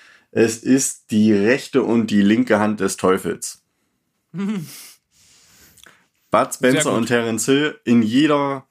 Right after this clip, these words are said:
Speaker 1: wie gesagt, in der letzten Folge hatten wir es schon ganz kurz mit angerissen gehabt, ob das Bud Spencer, äh, Partys sind, die irgendwo veranstaltet werden oder dieser,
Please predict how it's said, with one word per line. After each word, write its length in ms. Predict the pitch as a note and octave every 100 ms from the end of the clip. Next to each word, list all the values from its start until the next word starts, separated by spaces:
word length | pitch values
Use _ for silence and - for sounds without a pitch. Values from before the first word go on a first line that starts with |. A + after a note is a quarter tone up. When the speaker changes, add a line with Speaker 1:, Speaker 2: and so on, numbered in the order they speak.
| _ -
Speaker 1:
wie 180 | A#2+
gesagt, 400 | B2+ A#2+ B2 B2+
in 120 | - A#2+
der 100 | A2+
letzten 340 | B2 - B2+
Folge 320 | C3+ B2+ A#2
hatten 260 | A#2+ A2+ A#2
wir 120 | A#2
es 180 | A#2 -
schon 220 | A#2 A2
ganz 240 | A2+ B2+
kurz 260 | - B2 -
mit 140 | A2
angerissen 520 | G2 A#2+ A2+ A2 A2+ G2
gehabt, 320 | G2 A2 _ - - - _
ob 220 | - A2 -
das 220 | A2 -
Bud 240 | G#2+ G#2+
Spencer, 680 | - A#2+ B2+ B2+ B2 A#2+ -
äh, 160 | G#2+
Partys 720 | G#2 - G#2 A2+ B2+ C3 A#2+ -
sind, 260 | A#2+ A#2
die 220 | A#2 B2
irgendwo 420 | - G2+ A#2 A2+ A2
veranstaltet 680 | - F#2 A2 G#2+ G#2+ A2 G#2
werden 380 | G#2 G#2+ A2
oder 280 | - G#2+ A2
dieser, 680 | G2 - G#2 G2+ G2 G2 -